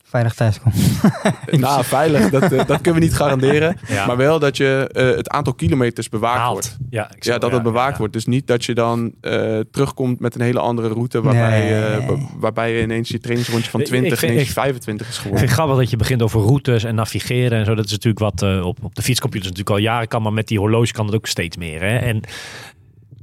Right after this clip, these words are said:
Speaker 3: we hebben het er net over dat het misschien allemaal steeds makkelijker wordt, maar op een gegeven moment, ehm, sport en met name bijvoorbeeld fietsen is een mooi voorbeeld, is natuurlijk ook leuk door een beetje dingen te ontdekken, toch, of zo? De, de,
Speaker 1: Ja, ja, ja, absoluut.
Speaker 3: Alleen ik ken inderdaad ook wel sporters die echt niet zonder route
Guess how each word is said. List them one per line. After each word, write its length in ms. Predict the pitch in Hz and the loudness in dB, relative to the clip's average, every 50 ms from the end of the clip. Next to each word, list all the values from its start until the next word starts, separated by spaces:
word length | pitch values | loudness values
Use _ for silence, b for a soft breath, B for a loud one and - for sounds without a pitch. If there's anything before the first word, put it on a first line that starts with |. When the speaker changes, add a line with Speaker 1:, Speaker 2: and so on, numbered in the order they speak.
| - - - _ _ - | -20 -20 -20 _ _ -6
Speaker 3:
we 80 | - 135 | -4 -2
hebben 100 | 147 147 | 0 0
het 100 | 151 - | 0 0
er 60 | 139 | 0
net 140 | 143 131 - | 0 2 2
over 220 | 131 127 117 117 | 2 2 2 2
dat 120 | 120 120 107 | 0 0 -2
het 120 | 117 101 | -4 -4
misschien 300 | 117 113 - - 123 117 | -4 -4 -2 -2 -2 -4
allemaal 180 | 104 110 104 98 | -4 -4 -4 -2
steeds 220 | - - 113 92 | 0 0 0 2
makkelijker 480 | 98 107 120 139 - 170 147 - - 131 | 2 0 0 0 0 0 0 0 0 0
wordt, 220 | 120 147 175 - | 2 0 0 0
maar 260 | 151 131 117 113 113 - | 0 -2 0 -2 -4 -6
op 180 | - 160 127 - | -6 -6 -4 -4
een 60 | - | -4
gegeven 380 | - - 151 170 170 143 - 139 | -2 0 2 2 2 2 2 0
moment, 380 | 135 135 127 120 - - - - _ _ _ | 0 0 0 0 -2 -4 -4 -8 _ _ _
ehm, 640 | 117 113 110 107 107 107 107 104 104 101 101 98 98 98 107 - _ _ _ _ _ _ _ _ _ _ _ - - | -4 -2 0 0 0 -2 -2 -2 -2 -4 -4 -6 -6 -10 -14 -18 _ _ _ _ _ _ _ _ _ _ _ -10 -4
sport 560 | - - - - - - 165 156 143 147 - | -2 0 0 0 0 2 2 4 4 2 0
en 60 | 170 147 | -2 -2
met 80 | 143 | 0
name 140 | 151 151 160 | 0 0 0
bijvoorbeeld 320 | 156 147 - 156 135 - - | 0 0 0 -2 -2 -2 -2
fietsen 220 | 135 110 - - | -4 -2 -2 -2
is 60 | 104 | 0
een 60 | 107 | 0
mooi 140 | 127 139 135 | 2 2 2
voorbeeld, 240 | - 147 131 123 - | 2 0 -2 -2 -2
is 80 | 123 110 | -2 -2
natuurlijk 260 | - - 139 - - | -2 -2 -2 0 0
ook 120 | 175 151 | 2 4
leuk 340 | 139 131 127 135 131 - - | 4 4 4 2 0 0 0
door 100 | 131 131 | 0 0
een 60 | 131 | 2
beetje 260 | 127 131 127 - 127 | 2 2 0 0 -2
dingen 240 | 110 127 131 135 131 110 | -2 -2 0 0 0 0
te 80 | - | 0
ontdekken, 520 | 107 120 110 104 104 139 147 - - - - | -2 -2 -2 0 0 -2 -2 -2 -6 -6 -6
toch, 180 | - 92 - | -6 -6 -6
of 100 | - - | -8 -8
zo? 160 | - 120 123 180 | -8 -8 -6 -4
De, 140 | 165 147 120 | -4 -4 -6
de, 120 | 107 - - | -4 -2 0
Speaker 1:
Ja, 160 | 143 143 170 | 2 2 2
ja, 220 | 196 160 123 117 | 2 0 0 0
ja, 180 | 120 117 110 107 | 0 0 0 0
absoluut. 280 | 113 113 - - 160 160 | -2 0 0 0 2 2
Speaker 3:
Alleen 220 | 135 135 147 151 | 2 2 2 2
ik 140 | 147 175 180 | 0 -2 -2
ken 180 | - 190 170 156 | -2 -2 -2 0
inderdaad 360 | 151 131 120 123 113 113 - | 0 0 0 0 0 0 -2
ook 80 | 220 233 | -2 -2
wel 80 | 196 127 | -2 -2
sporters 500 | - - - 113 107 104 - 180 - - | -2 -2 0 0 -2 0 -2 -4 -6 -2
die 200 | 120 117 127 - _ | -2 -4 -4 -4 _
echt 240 | - 196 180 - - | -2 -2 0 2 2
niet 260 | 139 147 190 202 - | 4 4 4 2 0
zonder 340 | - - 180 147 123 120 117 | 0 0 0 2 2 2 4
route 340 | 113 120 113 110 - 123 | 4 4 2 2 0 -2